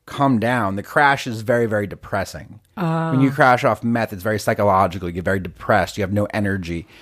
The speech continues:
Speaker 1: A lot of people who use meth long term describe not being able to feel joy in life anymore because it blows out your dopamine.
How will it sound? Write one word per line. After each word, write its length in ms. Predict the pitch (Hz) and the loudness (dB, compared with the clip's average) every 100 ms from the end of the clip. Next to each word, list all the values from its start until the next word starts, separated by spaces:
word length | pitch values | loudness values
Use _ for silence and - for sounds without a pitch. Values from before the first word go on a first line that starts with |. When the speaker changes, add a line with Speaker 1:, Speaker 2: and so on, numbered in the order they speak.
| - - _ | -20 -20 _
Speaker 1:
A 100 | 110 | 2
lot 200 | 113 120 | 6 6
of 80 | 117 | 4
people 320 | - 117 117 | 0 0 -2
who 720 | 110 120 113 110 104 - 107 120 | -2 -2 0 -2 -4 -8 -10 -6
use 280 | 113 117 98 | -2 -2 0
meth 260 | 123 113 | 0 2
long 240 | 123 107 101 | 2 2 0
term 540 | - 135 123 107 98 - _ _ _ | 0 2 4 2 0 -6 _ _ _
describe 600 | 120 107 - 117 113 107 | -6 -4 2 4 4 2
not 280 | 110 113 120 | 0 0 0
being 180 | 120 117 | 0 0
able 180 | 110 107 | 0 0
to 80 | 92 | -2
feel 380 | - 117 113 | -4 0 2
joy 380 | 113 104 117 120 | 2 2 2 2
in 140 | 117 98 | 0 -2
life 300 | 98 107 127 | -2 -2 0
anymore 400 | 135 147 160 156 | 2 4 4 4
because 340 | 120 127 110 | 2 0 0
it 60 | 104 | 0
blows 680 | 101 113 127 135 135 123 | 0 4 6 8 8 6
out 300 | 110 117 113 | 4 2 2
your 140 | 80 87 | 0 -4
dopamine. 680 | 98 101 90 80 69 - | -2 -2 -2 -6 -8 -14